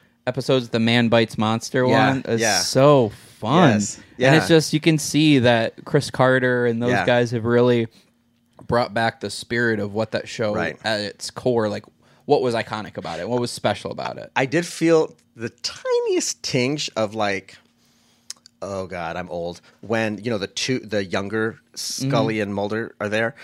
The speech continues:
Speaker 2: and, um,
Speaker 1: Lauren Ambrose.
Speaker 2: yeah, the
Speaker 1: And, uh, Amel, something, Steven's brother.
Speaker 2: But there's, they're there, and I'm like, "Oh, the kind of younger version of that." But I love the fact that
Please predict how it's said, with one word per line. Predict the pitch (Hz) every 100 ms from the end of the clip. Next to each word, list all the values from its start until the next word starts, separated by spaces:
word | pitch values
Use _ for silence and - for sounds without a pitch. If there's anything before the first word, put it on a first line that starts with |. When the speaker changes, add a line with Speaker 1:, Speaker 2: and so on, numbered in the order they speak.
| - _ -
Speaker 2:
and, | 104 104
um, | 95 95 87 85 71 - -
Speaker 1:
Lauren | 117 113
Ambrose. | 110 110 110 117 - - _ -
Speaker 2:
yeah, | 131 104 80 - _ -
the | 117
Speaker 1:
And, | 113 110 107 104 107 -
uh, | 98 82 71 - 104
Amel, | 107 104 92 87 95
something, | - 113 110 110 107 104
Steven's | 107 - 120 110 101
brother. | - 101 92 101 - -
Speaker 2:
But | 139 110 110
there's, | 131 131 123
they're | - 113 110
there, | 123 123 101 92
and | -
I'm | 117
like, | 110 - 123
"Oh, | 113 101 - _ _ _ _ - 113 110
the | 120 120
kind | - 139 113
of | 87 -
younger | 107 107 107 95
version | 98 101 127
of | 127
that." | 139 156 - - - -
But | 120
I | 117
love | 113 135 135
the | 123
fact | - 107 104
that | 104 98